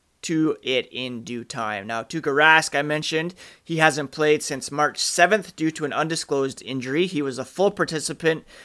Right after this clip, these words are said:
and could be back between the pipes against the Islanders if he makes it through the morning skate without any adverse effects. Tuukka felt good. Uh, depending how, how he wakes up this morning,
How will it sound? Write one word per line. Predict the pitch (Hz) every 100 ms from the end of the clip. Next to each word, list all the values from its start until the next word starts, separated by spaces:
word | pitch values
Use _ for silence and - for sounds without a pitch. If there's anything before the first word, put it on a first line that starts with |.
| - _ _ -
and | 156 175 170
could | - 226 196
be | 190
back | 170 170 -
between | 151 - 165
the | 151
pipes | - 143 135 -
against | 120 135 127
the | 101
Islanders | 120 143 131 120 127 -
if | 156 170
he | 156
makes | 147 143 143
it | 98
through | - 147 135
the |
morning | 131 131 127 127
skate | - - 135 123
without | 127 127 127 131 -
any | 127 123
adverse | 110 131 110 120 -
effects. | 113 - 120 - - - - - _ -
Tuukka | 143 165
felt | 131 127 135
good. | 170 175 175 170 - _ _ -
Uh, | 123 131
depending | - 175 165 156
how, | 143 147 143 -
how | 160 160
he | 156
wakes | 143 143 139
up | 160 160 127
this | 135 165
morning, | 190 190 190 190